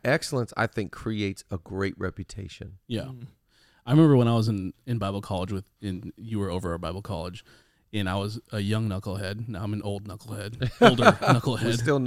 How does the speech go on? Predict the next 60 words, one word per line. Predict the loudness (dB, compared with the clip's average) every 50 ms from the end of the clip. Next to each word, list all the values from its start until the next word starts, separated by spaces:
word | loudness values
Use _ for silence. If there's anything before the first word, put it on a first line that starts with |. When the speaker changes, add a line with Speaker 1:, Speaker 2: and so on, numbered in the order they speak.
| 2 2
Speaker 1:
knuckleheads, | 2 2 2 2 2 2
Speaker 2:
older. | 2 2 0 -2
Speaker 1:
yeah. | -2 0 2
Speaker 2:
Yes. | 2 2 0 0 -6 -10 -14 -18 -20 -20 -20 -20 -20 -20 -20 _ _ _ 2
And | 4 4 4 4 4
I | 4
remember | 6 6 6 6 6
you | 6 4 4
gave | 2 2 2 2
me | 2 0
this | -2 -4
book | -6 -6 -6 -6 -6
to | -8 -8
read | -8 -8 -8 -8 -8 -8 -10 -12 -16 _ _ -6
Speaker 1:
Mm. | -6 -4 -2 -2 -4
Speaker 2:
about | -2 -2 -4 -4 -4
excellence | -6 -8 -6 -8 -8 -8 -8
called | -10 -10 -12 -12
Fred | -12 -10 -8 -8 -8 -8 -8
Factor. | -12 -14 -14 -14 -14 -16 -16 -16 -20 _ _ _ _ -8
Speaker 1:
Oh, | -4 -2 0 0 0 0 0
I | 0 -2
love | -4 -6 -8 -8 -4 -2 0 0 0 0 0
Speaker 2:
The | 0
Speaker 1:
that | 0 0
Speaker 2:
Fred | 0 0 0 0
Speaker 1:
book. | -2 -2
Speaker 2:
Factor. | -2 -4 -6 -10 -12 -12 -8
And | -6 -4 -4
it's | -4 -4 -4
this | -4 -6 -4 -4 -2
mailman | 0 0 2 2 2 0 0 -2 -4 -6 -6 -6
Speaker 1:
Wow, | -6 -4 -4 -2 -2 0 0 2 2 2 2
that | 0 0 -2
was | 0 0 0
a | 0
Speaker 2:
who | 2 2 4
Speaker 1:
great | 4 4 2
one. | 2 0 -2 -2 -4 -4 -4
Speaker 2:
Yeah, | -2 -2 -2
you, | -2 -2 -2 -2 -2 -2 -2 -2
it's | -2 -2 -2
a | 0
short | 0 2 0 0 0
read. | -2 -4 -4 -4 -6
You | -4 -4 -2 0
Speaker 1:
Yeah. | 2 2
Speaker 2:
should | 2 2
read | 0 -2
it, | -2 -2
yeah. | -2 -2 -2 -4 -8 -12 -20 -20 -20 -20 -20 -20 _ _
And | 0 2 2 2 2 0 0 -2 -2 -2
one | -2 0 2 2
of | 2 0
the | -2 -4
chapters | -6 -6 -6 -4 -4 -4 -4 -4 -4
in | -4
there | -4 -4
is | -6 -6
called | -6 -6 -6 -6 -6 -8